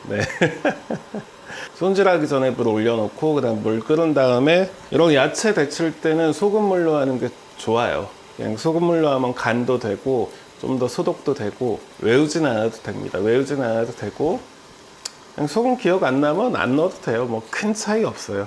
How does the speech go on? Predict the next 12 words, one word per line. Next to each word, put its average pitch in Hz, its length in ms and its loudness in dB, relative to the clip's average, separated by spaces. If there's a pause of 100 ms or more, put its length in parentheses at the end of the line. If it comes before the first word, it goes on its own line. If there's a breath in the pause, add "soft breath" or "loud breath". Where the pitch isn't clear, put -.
(140)
예. 104 160 -8 (200 loud breath)
큰 208 100 2
차이 214 220 2
없으니까 151 600 2
소금이 196 560 2
기억이 131 320 0
안 104 140 0
났다, 113 380 -2 (360 loud breath)
뭐, 110 140 0
소금 160 300 -2
빠졌는데 147 360 2
어떻게, - 480 -4